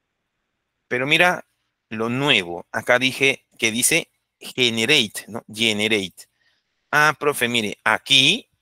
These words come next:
yo puedo, eh, generar un, que puede ser este de acá. Igual, ¿no?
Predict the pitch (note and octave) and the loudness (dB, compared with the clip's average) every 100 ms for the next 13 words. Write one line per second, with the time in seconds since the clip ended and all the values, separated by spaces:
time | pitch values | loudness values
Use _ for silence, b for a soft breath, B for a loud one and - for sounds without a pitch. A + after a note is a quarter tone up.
0 | _ F#2+ A2 A#2+ - A#2+ A2+ B2 F3+ - | _ -8 -6 -6 0 2 2 2 -2 -6
1 | _ _ _ G#2 F#2+ - - F#2+ G#2 A2+ | _ _ _ -10 -10 -12 -12 -4 -4 -2
2 | D3 D#3 F#3 _ _ _ _ _ _ _ | -4 -6 -6 _ _ _ _ _ _ _
3 | _ _ _ _ - - - - A2+ A2 | _ _ _ _ -16 -14 -10 -10 -8 -10
4 | - - - - E3+ F#3+ - _ _ _ | -12 -14 -18 -2 0 0 -2 _ _ _
5 | _ _ _ _ _ _ _ _ _ _ | _ _ _ _ _ _ _ _ _ _
6 | _ _ _ _ _ _ _ _ - B2+ | _ _ _ _ _ _ _ _ -10 0
7 | D3 A#2 G2+ F3 | 2 2 2 -2